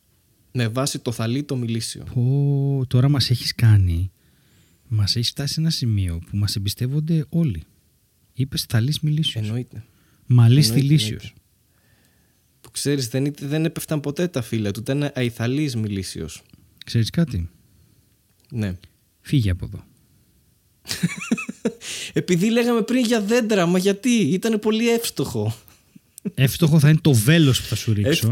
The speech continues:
Speaker 1: Ευ-, εύστοχο.
Speaker 2: Εύστοχο.
Speaker 1: Ναι. Ναι.
Speaker 2: Τίποτα, δεν είναι.
Speaker 1: Παρακαλώ. Α, οκ, εντάξει, όλα καλά.
Speaker 2: Netflix
Speaker 1: Ωραία.
Speaker 2: Corner.
Speaker 1: Netflix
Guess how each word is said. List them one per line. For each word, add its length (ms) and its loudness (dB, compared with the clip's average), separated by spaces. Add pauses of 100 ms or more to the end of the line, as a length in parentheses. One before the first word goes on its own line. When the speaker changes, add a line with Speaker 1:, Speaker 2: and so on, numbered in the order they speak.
Speaker 1:
Ευ-, 180 0
εύστοχο. 560 -4
Speaker 2:
Εύστοχο. 520 0
Speaker 1:
Ναι. 260 0 (3500)
Ναι. 280 -4 (340)
Speaker 2:
Τίποτα, 320 4
δεν 160 4
είναι. 300 0 (500)
Speaker 1:
Παρακαλώ. 480 -4 (100)
Α, 80 0
οκ, 160 -4
εντάξει, 440 -4
όλα 120 -2
καλά. 240 2
Speaker 2:
Netflix 220 0
Speaker 1:
Ωραία. 180 2
Speaker 2:
Corner. 420 -8 (800)
Speaker 1:
Netflix 260 -4